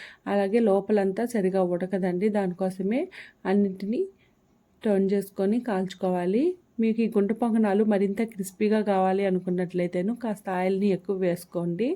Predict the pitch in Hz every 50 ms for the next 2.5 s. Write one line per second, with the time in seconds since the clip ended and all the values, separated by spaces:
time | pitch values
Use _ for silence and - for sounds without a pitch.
0 | - _ _ _ _ _ _ _ _ _ _ _ _ - - _ _ _ - 202
1 | 208 196 196 196 196 190 233 240 233 208 196 190 190 202 185 202 196 202 208 190
2 | 185 185 180 185 190 180 175 196 220